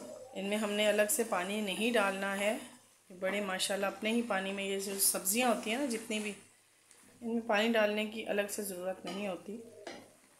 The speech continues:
ये अपने ही पानी में बहुत अच्छी सी गल जाती हैं।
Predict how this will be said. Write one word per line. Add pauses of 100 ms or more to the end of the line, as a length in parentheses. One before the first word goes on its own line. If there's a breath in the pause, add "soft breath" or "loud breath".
(240)
ये
अपने
ही
पानी
में
बहुत
अच्छी
सी
गल
जाती
हैं।